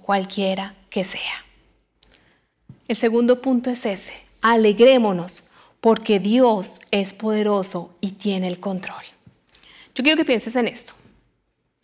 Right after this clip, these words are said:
Ana está cargada con su crisis, la crisis de su familia, no tiene hijos y todo lo demás. Tú y yo estamos cargados con nuestra crisis. ¿Qué pasa cuando te quitas ese peso? ¿Qué pasa cuando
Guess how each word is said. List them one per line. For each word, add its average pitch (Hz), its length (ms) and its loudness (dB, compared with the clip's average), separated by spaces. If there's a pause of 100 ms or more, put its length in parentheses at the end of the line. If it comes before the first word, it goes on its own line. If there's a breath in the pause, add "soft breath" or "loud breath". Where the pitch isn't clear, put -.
(200)
Ana 226 220 4
está 226 180 -2
cargada 226 440 2
con 240 180 -2
su 220 160 0
crisis, 214 580 0 (300)
la 185 140 -6
crisis 208 260 -4
de 214 80 0
su 220 80 -6
familia, 220 480 2
no 214 100 -2
tiene 208 240 2
hijos 233 340 0
y - 80 -8
todo 190 120 0
lo 180 100 2
demás. - 360 -4 (520)
Tú 285 160 2
y 277 40 2
yo 262 140 4
estamos 185 400 -6 (120)
cargados 262 680 0
con 233 120 -4
nuestra 202 240 -6
crisis. - 480 -20 (640 soft breath)
¿Qué 311 120 4
pasa 311 300 2
cuando 320 220 2
te 269 100 4
quitas 247 320 0
ese 269 180 -2
peso? 240 360 -2 (880 loud breath)
¿Qué 240 140 2
pasa 254 260 4
cuando 240 400 4